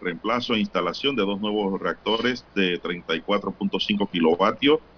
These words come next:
y el reemplazo de interruptores de potencia de treinta y cuatro punto cinco kilovatios en el proyecto Mata de Nance Progreso. De acuerdo con la denuncia recibida en la Contraloría y en la antay, Elsa Fernández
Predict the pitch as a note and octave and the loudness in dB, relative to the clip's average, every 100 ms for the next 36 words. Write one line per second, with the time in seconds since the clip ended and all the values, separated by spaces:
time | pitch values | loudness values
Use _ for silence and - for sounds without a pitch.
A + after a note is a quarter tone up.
0 | - - G#2 C3+ D3 C#3 G#2+ C3+ B2+ A#2 | -20 0 6 6 6 4 4 4 4 4
1 | G2+ F#2+ F2 E2+ G2 G#2+ G2+ F#2+ - E2+ | 4 4 0 -2 0 2 2 0 -4 -2
2 | G2 G#2 A2+ G#2 F#2 E2+ F2 E2 - D#2+ | 0 2 2 0 0 -2 -8 -8 -6 -4
3 | G2 G2 F#2+ G2 G2 A2 - G2+ - F2+ | -2 -2 -2 -2 -2 0 2 0 0 -2
4 | F2 D#2+ F#2 G2 A#2 B2+ - G2 F#2+ G2 | 2 4 4 2 0 -2 0 2 2 2
5 | F#2+ A2 B2 A#2 G2 F2+ G2 G2+ F#2+ - | 2 2 2 2 2 2 -4 -4 -6 -8
6 | - F2+ C3+ C#3 - - - - - - | -4 -2 0 -2 -6 -14 -20 -20 -20 -20
7 | - - - - D#2 D2+ G2 F#2+ F#2 F#2 | -20 -20 -20 -12 -10 -2 0 2 0 0
8 | F2 E2+ G#2 B2 C#3 B2 B2 - G2+ G#2+ | -2 -2 -2 -2 0 0 0 -2 -2 0
9 | A2 G#2+ G2 F#2 F2 F2+ E2+ E2+ E2 G2+ | 0 0 -2 -2 -6 -8 -4 -2 0 0
10 | A2+ A2 F#2+ E2+ E2 E2 D#2+ F#2+ A#2+ C#3+ | 2 2 0 -4 -8 -10 -4 -2 -2 -2
11 | - - - - - - - - - - | -8 -20 -20 -20 -20 -20 -20 -20 -20 -20
12 | - - G2+ A2+ G2+ F2+ F2 G#2 A2 B2 | -12 -2 0 0 -2 -4 -2 -2 0 -2
13 | B2+ | -4